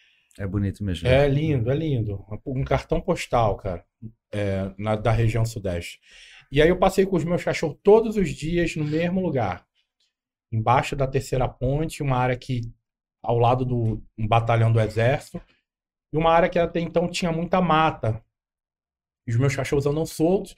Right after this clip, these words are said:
Speaker 2: e eu meio, eu se-, eu aproveito pra fazer um cardio, que eu chamo de cardio dog com eles.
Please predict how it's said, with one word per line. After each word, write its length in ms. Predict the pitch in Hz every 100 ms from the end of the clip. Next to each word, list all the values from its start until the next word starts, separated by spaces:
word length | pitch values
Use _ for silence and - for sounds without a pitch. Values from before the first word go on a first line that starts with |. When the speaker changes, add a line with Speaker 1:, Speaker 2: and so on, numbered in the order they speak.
| - - -
Speaker 2:
e 60 | -
eu 60 | 180
meio, 280 | 196 196 - -
eu 120 | 170
se-, 340 | 170 190 185 -
eu 160 | 156 143 -
aproveito 480 | 139 143 160 156 156
pra 100 | 170
fazer 200 | 185 165
um 100 | 180
cardio, 480 | 175 147 139 113 107
que 80 | 117
eu 40 |
chamo 180 | 110 131
de 60 | -
cardio 300 | 135 139 156
dog 320 | 147 139 135
com 180 | - 127
eles. 300 | 117 113